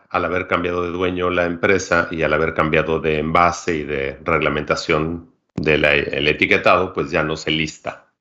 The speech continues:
Entonces, no, no, no esperen ver el análisis físico-químico, aunque sería maravilloso, ¿no? Y en algunos sitios de algunas empresas serias que venden agua, eh, de manantial o mineral,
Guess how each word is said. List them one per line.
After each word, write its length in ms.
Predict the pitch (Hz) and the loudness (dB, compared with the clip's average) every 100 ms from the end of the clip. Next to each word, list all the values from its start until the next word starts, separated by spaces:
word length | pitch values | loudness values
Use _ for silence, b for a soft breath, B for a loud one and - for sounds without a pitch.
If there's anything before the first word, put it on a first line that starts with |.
| - | -6
Entonces, 460 | 87 98 95 98 | -2 0 2 2
no, 240 | 101 110 110 | 4 4 4
no, 460 | 107 107 107 104 | 2 4 4 2
no 160 | - 107 | 2 2
esperen 540 | 113 - 101 87 107 - _ | 2 2 2 2 -4 -16 _
ver 500 | 95 95 92 87 - - | -6 0 0 -2 -8 -6
el 180 | 87 | -2
análisis 440 | 78 82 90 87 80 | -2 -2 -2 -4 -10
físico-químico, 1040 | 98 82 85 80 98 85 78 80 76 - _ - | -8 -6 -6 -4 0 0 2 -2 -4 -12 _ -4
aunque 200 | 87 87 | -2 0
sería 260 | 85 104 | 2 2
maravilloso, 600 | 107 87 71 71 78 - - | 4 2 0 0 -2 -2 -6
¿no? 240 | 90 - | -6 -6
Y 180 | - 78 | -6 -2
en 120 | 73 | 0
algunos 320 | 76 76 85 85 | 2 2 2 2
sitios 720 | 95 69 82 73 - - _ - | 0 2 0 0 -4 -18 _ -10
de 140 | 78 | -2
algunas 340 | 69 71 78 80 | 0 2 2 2
empresas 460 | 80 82 73 78 | 2 2 2 -2
serias 500 | - - 82 76 76 | -4 0 2 2 0
que 120 | - 71 | -4 -6
venden 340 | 73 71 71 | -4 -6 -4
agua, 540 | - 78 71 73 - - | 0 0 0 -2 -4 -12
eh, 160 | - - | -12 -8
de 100 | - | -2
manantial 640 | 80 76 73 76 87 80 - | 2 2 2 2 2 2 -2
o 240 | - 73 | -6 -6
mineral, 560 | 71 85 87 76 82 - | -2 0 2 0 -2 -12